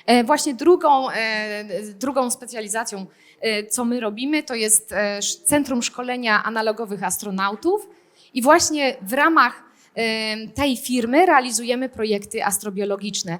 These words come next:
Dlatego jest tutaj taka symbioza między Polskim Towarzystwem Astro-, do-,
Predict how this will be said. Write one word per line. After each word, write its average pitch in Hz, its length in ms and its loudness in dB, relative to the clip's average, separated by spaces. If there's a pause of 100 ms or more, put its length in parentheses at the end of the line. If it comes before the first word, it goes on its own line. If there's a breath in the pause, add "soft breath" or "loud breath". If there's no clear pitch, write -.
(260 soft breath)
Dlatego 233 440 -2
jest 226 240 -6
tutaj 233 200 -12
taka 220 480 -4
symbioza 254 800 4
między 202 320 -8
Polskim 302 400 0
Towarzystwem 262 580 -8
Astro-, 220 320 -6
do-, 214 120 -4